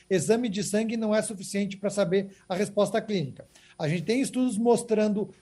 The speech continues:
que as vacinas podem não ser tão boas em algumas variantes, diferente pra cada vacina.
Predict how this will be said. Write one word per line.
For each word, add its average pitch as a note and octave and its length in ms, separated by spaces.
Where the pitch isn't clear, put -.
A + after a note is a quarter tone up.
que G3 80
as E3+ 240
vacinas F#3+ 340
podem G3 240
não G3+ 160
ser G3+ 140
tão G3+ 240
boas F#3 320
em F3+ 60
algumas E3+ 340
variantes, E3+ 480
diferente E3+ 460
pra E3 160
cada E3 260
vacina. G3 540